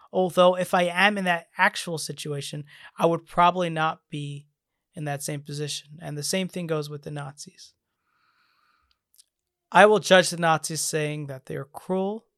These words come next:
I will judge the entire German nation saying that they're detestable, that this, this,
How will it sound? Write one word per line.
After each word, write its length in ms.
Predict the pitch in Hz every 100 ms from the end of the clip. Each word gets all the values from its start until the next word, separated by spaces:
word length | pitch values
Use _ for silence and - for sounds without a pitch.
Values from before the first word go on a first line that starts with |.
| _ _
I 140 | 170 165
will 180 | 156
judge 460 | 151 - 160 165 -
the 80 | 170
entire 420 | 156 165 165 156
German 380 | 147 160 151 143
nation 360 | 143 147 175
saying 360 | 160 - 151 165
that 240 | 156 143
they're 320 | _ 143 139 143 _ _ _ _ _ _ _ _ _ -
detestable, 760 | 151 - 180 170 - 180 175
that 220 | 165 151 175 _ _
this, 240 | 156 151
this, 640 | - - 143 - - -